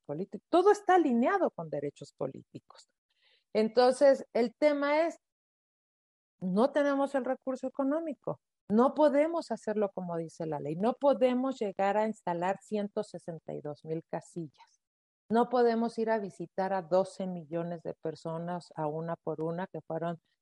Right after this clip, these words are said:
que tendrían que ser seleccionados. No podemos hacerlo porque no tenemos el recurso. Y ese fue el dilema que se nos presentó. Teníamos que variar el modelo. Frente a eso, la situación política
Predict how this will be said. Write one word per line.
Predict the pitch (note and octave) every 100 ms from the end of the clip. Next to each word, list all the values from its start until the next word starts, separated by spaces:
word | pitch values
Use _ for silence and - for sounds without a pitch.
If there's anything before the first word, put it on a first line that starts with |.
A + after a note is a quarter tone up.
| -
que |
tendrían | E3+ E3+ E3+ F3 F3+
que | F3+
ser | - D#3+
seleccionados. | - E3 D#3 - D3+ C#3+ D3+ D3 C#3+ _ _ _ _
No | G#3+ A#3+ A#3+
podemos | B3+ B3 A#3 A3+ G3+
hacerlo | F#3 F#3 F3+ F#3+ G3+ A3+ _ _ _
porque | G#3+ G#3 G#3 - A#3 A#3+
no | F#3+ G#3 A3+
tenemos | G3+ F3+ E3+ E3 -
el | D3
recurso. | C#3 C#3+ - C#3 - - _ _ -
Y | C#4
ese | C#4+
fue | D#4+ D4
el | B3+
dilema | A#3 B3 B3+ -
que | D#3+
se | -
nos | D3+ C#3+
presentó. | - C#3+ C3+ C3+ _ _
Teníamos | - A3 B3+ D#4 D#4 D4+ D4+
que | C4+ B3+
variar | B3 G#3+ G#3 G#3+
el | A3+
modelo. | G#3+ D3+ - D3 B2+ - _ _ _ _ _ _
Frente | B3 B3 A#3+ B3+
a | A#3+ C4+
eso, | G4 - - F#3+ C4
la | F#3
situación | F3+ F3 - F3+ G3+ A3
política | B3 A#3 A3 - G#3 G3